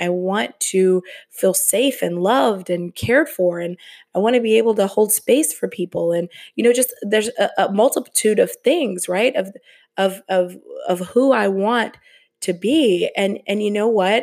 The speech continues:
I think a lot of times we attach that. And for me personally, I'll tell you, so,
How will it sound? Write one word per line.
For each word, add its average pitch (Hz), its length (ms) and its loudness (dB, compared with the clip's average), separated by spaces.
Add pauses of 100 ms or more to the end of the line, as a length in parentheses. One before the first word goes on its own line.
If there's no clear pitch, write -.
I 185 60 0
think 214 240 -4
a 220 40 2
lot 196 200 0
of 202 60 -2
times 196 340 -6
we 190 180 -2
attach - 520 -6
that. - 280 -4
And 185 260 -2
for - 140 -6
me 247 380 0 (300)
personally, 277 300 0
I'll 214 120 0
tell 240 160 0
you, 233 160 4
so, 196 380 0